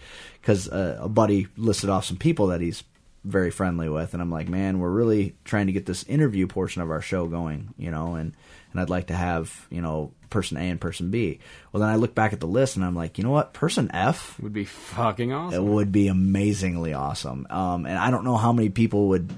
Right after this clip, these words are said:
Speaker 1: find it as awesome as I would, but
Speaker 2: Yeah.
Speaker 1: it, it, it literally would be like talking to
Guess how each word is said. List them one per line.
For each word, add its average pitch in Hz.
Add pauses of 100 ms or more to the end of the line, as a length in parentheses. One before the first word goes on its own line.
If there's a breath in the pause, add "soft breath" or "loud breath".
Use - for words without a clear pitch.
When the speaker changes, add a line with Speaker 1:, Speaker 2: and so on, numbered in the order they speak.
Speaker 1:
find 104
it 123
as 113
awesome 113
as 95
I 95
would, 131
but 98
Speaker 2:
Yeah. 98
Speaker 1:
it, -
it, - (100)
it 87
literally 123 (360 loud breath)
would 95
be 107
like 92
talking 95 (160)
to 87